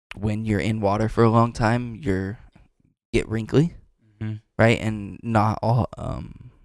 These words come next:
Speaker 1: a lot of mammals do that. They don't. We get wrinkly, so we can still grip things. Um, so y-, you lose, you know, stuff, so it gets wrinkly, but not,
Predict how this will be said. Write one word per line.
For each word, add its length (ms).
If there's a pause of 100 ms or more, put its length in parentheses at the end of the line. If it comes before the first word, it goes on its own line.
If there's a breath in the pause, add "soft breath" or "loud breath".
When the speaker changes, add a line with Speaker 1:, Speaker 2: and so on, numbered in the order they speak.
(120)
Speaker 1:
a 80
lot 220
of 60
mammals 500 (340)
do 140
that. 440
They 120
don't. 360
We 120
get 200
wrinkly, 380
so 160
we 120
can 200
still 320
grip 340
things. 480 (680)
Um, 160
so 120
y-, 180
you 280
lose, 440 (440)
you 80
know, 120
stuff, 260
so 120
it 80
gets 200
wrinkly, 320
but 160
not, 320